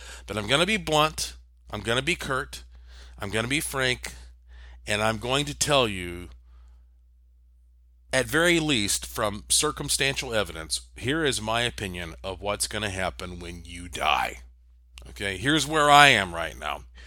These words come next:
Here's what I've learned. And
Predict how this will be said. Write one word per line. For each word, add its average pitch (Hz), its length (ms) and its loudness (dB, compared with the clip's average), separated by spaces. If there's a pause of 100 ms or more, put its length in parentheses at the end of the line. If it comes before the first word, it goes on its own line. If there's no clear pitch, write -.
(140)
Here's 127 340 -4
what 110 140 -2
I've 101 240 4
learned. 69 440 -12 (1200)
And 117 840 0